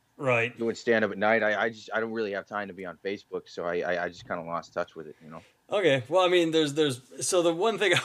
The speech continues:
Speaker 1: wanted to ask you if you saw, or that I wanted to hit you with, but then I realized you might see,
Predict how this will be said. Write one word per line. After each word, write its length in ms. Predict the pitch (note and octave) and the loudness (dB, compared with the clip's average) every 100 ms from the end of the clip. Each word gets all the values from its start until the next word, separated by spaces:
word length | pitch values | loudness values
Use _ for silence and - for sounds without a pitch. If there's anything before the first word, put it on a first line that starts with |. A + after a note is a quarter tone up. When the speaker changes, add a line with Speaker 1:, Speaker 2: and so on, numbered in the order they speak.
| - | 0
Speaker 1:
wanted 220 | G3 D3+ | 0 2
to 80 | D3 | 2
ask 280 | D3 D3 D#3 | 2 2 0
you 100 | B2+ | 0
if 120 | A2+ | 0
you 80 | B2 | -4
saw, 460 | - D3 C3 A#2 A#2+ | 0 2 4 4 2
or 300 | A#2+ B2 C3 | -4 -4 -2
that 120 | B2 | 0
I 40 | |
wanted 240 | B2+ B2 A#2+ | 2 0 0
to 60 | |
hit 200 | D3 B2+ | -2 -2
you 60 | B2 | -4
with, 160 | A2 | -4
but 100 | A#2+ | -6
then 100 | A#2 | -6
I 40 | A#2 | -4
realized 260 | A#2+ A#2 | -4 -4
you 60 | A#2+ | -4
might 140 | A#2+ | -4
see, 120 | A#2+ | -6